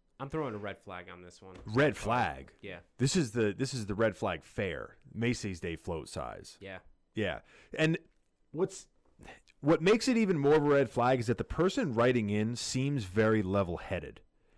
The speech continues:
Speaker 1: Yeah.
Speaker 2: They, 'cause he even says, like, "I'm, I'll still give them the money and let them do what they want." He's, but he's basically saying, "I'm not signing anything."
Speaker 1: Which is smart.
Speaker 2: Which is smart. But he's saying, "Listen, if,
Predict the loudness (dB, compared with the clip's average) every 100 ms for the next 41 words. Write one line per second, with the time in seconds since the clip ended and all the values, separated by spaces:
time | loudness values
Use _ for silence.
0 | -12 -8 -6 -8 -12 -20 _ -2 6 6
1 | 4 -8 -8 0 4 6 6 4 4 6
2 | 6 6 4 4 2 0 2 4 4 2
3 | 4 4 4 2 2 0 2 2 0 -4
4 | -10 _ -6 2 4 4 4 4 4 2
5 | 2 0 -2 -6 -16 -18 -10 -4 -4 -2
6 | 0 2 2 2 2 0 -2 0 0 -2
7 | -2 0 2 2 0 -2 -2 0 0 -2
8 | -8 -12 -16 -18 -18 -16 -12 -12 -10 -8
9 | -8 -10 _ -4 -4 -2 -2 2 2 0
10 | -14 -8 0 2 4 2 2 2 2 2
11 | 0 -2 -14 -18